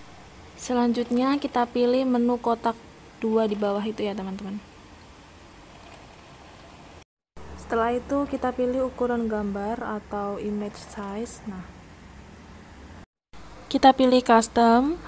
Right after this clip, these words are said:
lalu kita pilih YouTube channel banner ya, teman-teman. Terus kita oke. Oke, setelah itu kita pilih menu di atas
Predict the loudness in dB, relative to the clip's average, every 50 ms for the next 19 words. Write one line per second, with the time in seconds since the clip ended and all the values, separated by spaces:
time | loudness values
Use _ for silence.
0 | -16 -16 -16 -18 -18 -12 -4 0 4 4 6 6 4 4 2 4 4 4 4 4
1 | 4 6 6 6 6 6 6 6 6 8 8 8 8 6 4 4 4 6 6 6
2 | 6 8 6 6 6 6 6 4 4 4 4 2 0 -2 -2 -2 0 0 0 -2
3 | -4 -6 -10 -14 -14 -14 -14 -14 -14 -12 -12 -12 -12 -12 -14 -14 -14 -14 -14 -12
4 | -8 -4 -2 -2 -2 0 0 0 2 4 4 4 4 4 2 0 -2 -2 0 2
5 | 0 0 -2 -4 -8 -12 -18 -20 -20 -20 -20 -20 -20 -20 -20 -20 -20 -20 -20 -20
6 | -20 -20 _ _ _ _ _ _ _ _ _ -20 -20 -12 -6 -4 -2 0 2 2
7 | 2 4 2 2 2 2 2 4 4 2 2 2 0 0 0 0 0 0 0 0
8 | 0 0 2 2 2 2 2 2 2 2 4 4 4 4 2 2 2 0 -2 -2
9 | -2 -2 2 4 4 4 4 2 0 -2